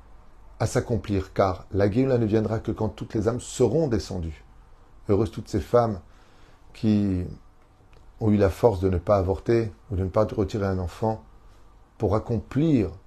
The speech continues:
encore un des maillons de la Géoula. Car chaque femme qui met au monde un enfant, grâce à elle, qu'elle le sache, qu'elle ramène la Géoula, alors que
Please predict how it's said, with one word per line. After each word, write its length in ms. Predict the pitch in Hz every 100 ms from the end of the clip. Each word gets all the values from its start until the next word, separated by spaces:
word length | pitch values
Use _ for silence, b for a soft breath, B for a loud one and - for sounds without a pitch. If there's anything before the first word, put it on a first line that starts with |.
| - -
encore 320 | 110 110 120 113
un 40 |
des 100 | 107
maillons 480 | 110 113 127 120 156
de 100 | 110
la 160 | 101 87
Géoula. 460 | 101 87 82 - -
Car 200 | 110 -
chaque 320 | - 175 -
femme 280 | - 131 104
qui 120 | 110
met 80 | 107
au 80 |
monde 260 | 101 139 147
un 100 | 123
enfant, 440 | 110 - - 151 - - b b b b b b b
grâce 460 | 107 98 180 180 -
à 100 | 123
elle, 300 | 143 175 196 - -
qu'elle 200 | 117 107
le 100 | 101
sache, 400 | - 104 - -
qu'elle 200 | - 104
ramène 440 | 95 90 120 117
la 120 | 104 95
Géoula, 340 | 101 98 101
alors 180 | 92 85
que 240 | 107 95